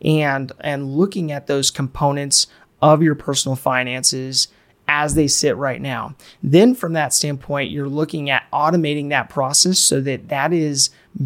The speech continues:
built into your, um, life. That's built into something that you would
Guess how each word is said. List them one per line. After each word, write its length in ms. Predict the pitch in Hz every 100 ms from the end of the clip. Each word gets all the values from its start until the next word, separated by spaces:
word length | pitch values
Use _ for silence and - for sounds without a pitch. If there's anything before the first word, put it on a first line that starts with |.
| 135
built 400 | 156 165 165 151
into 400 | 151 147 - 135
your, 680 | 131 131 131 127 131 131 - _ _ -
um, 300 | 127 127 127
life. 520 | 143 135 120 107 -
That's 240 | - 139 147
built 380 | 147 151 151 -
into 840 | - 147 151 139 - 139 131 131 131 - _
something 800 | - - 180 160 185 175 165 -
that 100 | 139
you 320 | 104 131 143 143
would 540 | 139 139 131 131 -